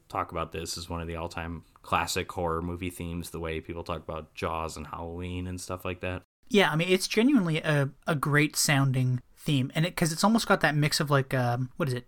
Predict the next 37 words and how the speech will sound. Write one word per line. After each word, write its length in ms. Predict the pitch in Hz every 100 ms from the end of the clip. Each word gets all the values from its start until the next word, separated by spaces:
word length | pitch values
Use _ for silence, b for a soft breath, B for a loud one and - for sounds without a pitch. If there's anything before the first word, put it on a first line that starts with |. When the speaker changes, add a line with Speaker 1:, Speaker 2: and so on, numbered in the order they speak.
| -
Speaker 2:
like, 180 | 147 - - - -
tubuli-, 380 | 147 143 160 -
uh, 100 | 156 -
damn 200 | 120 123
it, 100 | - -
Tubular 680 | 185 185 180 180 170 160
Bells? 580 | 147 135 127 151 170 - - _ _ 185
Speaker 1:
Yeah, 300 | 156 139 101
Speaker 2:
And 140 | 156 160
they're 60 | 175
Speaker 1:
it 40 |
sounds 80 | 170
Speaker 2:
almost 220 | 131 113
Speaker 1:
a 20 | 101
bit 160 | 95
like 220 | 90 85
that. 320 | - 80 78 - _
And, 200 | 143 160
and 200 | - 175
then 100 | 170
it 140 | 175 -
also 340 | 202 202 196
a 80 | 156
little 220 | 156 165
bit 160 | 143 131
of 80 |
Halloween 500 | - 123 117 117 113
in 140 | 104 92
there, 160 | 80
too, 220 | 78 98 90
ju-, 200 | 107 143
really 280 | 139 113 92
just 180 | 90
because 240 | - 90 80
of 60 |
the 60 | 76
piano 580 | - 85 85 85 87